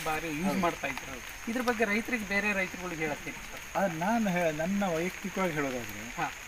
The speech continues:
Speaker 2: ದೊಡ್ಡ ಮಳೆ ಅಂದ್ರೆ ನಮ್ಮ ಈ ಮಲೆನಾಡಿನಲ್ಲಿ ಭಾರಿ ಮಳೆ ಬರ್ತದೆ.
Speaker 1: ಹಾ.
Speaker 2: ದೊಡ್ಡ ಮಳೆ ನಿಮ್ಮ ಈಗ ಮು-, ನಾವೇನು ರಾ ಮೆಟೀರಿಯಲ್ಸ್ ಹೇಳ್ತೇವೆ, ಮುಚ್ಚಿಗೆ,
Speaker 1: ಹಾ.
Speaker 2: ಮುಚ್ಚಿ, ಮಲ್ಚಿಂಗ್
Speaker 1: ಹಾ.
Speaker 2: ದಪ್ಪ ಇದ್ರೆ ನೀವು ಮಳೆಗಾಲದಲ್ಲೂ ಹಾಕ್ಬೋದು.
Speaker 1: ಓಕೆ.
Speaker 2: ಅಂದ್ರೆ ಮಣ್ಣಿನಲ್ಲಿ ಅದು ಹೀರ್ಕೋಬೇಕು.
Speaker 1: ಹಾ.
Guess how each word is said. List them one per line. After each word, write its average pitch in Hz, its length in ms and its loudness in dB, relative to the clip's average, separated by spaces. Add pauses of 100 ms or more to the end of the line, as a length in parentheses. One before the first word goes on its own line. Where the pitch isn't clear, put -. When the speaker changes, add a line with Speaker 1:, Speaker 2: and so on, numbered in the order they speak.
(540)
Speaker 2:
ದೊಡ್ಡ 190 300 2
ಮಳೆ 196 220 8
ಅಂದ್ರೆ 165 200 4
ನಮ್ಮ 175 180 2
ಈ 170 120 0
ಮಲೆನಾಡಿನಲ್ಲಿ 175 840 0
ಭಾರಿ 156 260 -2
ಮಳೆ 143 180 0
ಬರ್ತದೆ. 123 640 -8
Speaker 1:
ಹಾ. 135 100 -6 (240)
Speaker 2:
ದೊಡ್ಡ 190 240 2
ಮಳೆ 196 180 6
ನಿಮ್ಮ 185 220 4 (300)
ಈಗ 170 100 -2 (220)
ಮು-, 147 240 -4
ನಾವೇನು 156 360 0
ರಾ 160 100 4
ಮೆಟೀರಿಯಲ್ಸ್ 170 360 6
ಹೇಳ್ತೇವೆ, 123 280 0
ಮುಚ್ಚಿಗೆ, 127 300 -4
Speaker 1:
ಹಾ. - 120 -2 (260)
Speaker 2:
ಮುಚ್ಚಿ, 147 220 -4
ಮಲ್ಚಿಂಗ್ 156 400 0
Speaker 1:
ಹಾ. - 320 -10 (280)
Speaker 2:
ದಪ್ಪ 190 420 4
ಇದ್ರೆ 226 240 8
ನೀವು 220 160 8
ಮಳೆಗಾಲದಲ್ಲೂ 202 640 8
ಹಾಕ್ಬೋದು. - 760 -8
Speaker 1:
ಓಕೆ. - 520 -6
Speaker 2:
ಅಂದ್ರೆ 214 180 8
ಮಣ್ಣಿನಲ್ಲಿ 226 420 8
ಅದು 170 100 4
ಹೀರ್ಕೋಬೇಕು. 185 800 6
Speaker 1:
ಹಾ. - 80 -4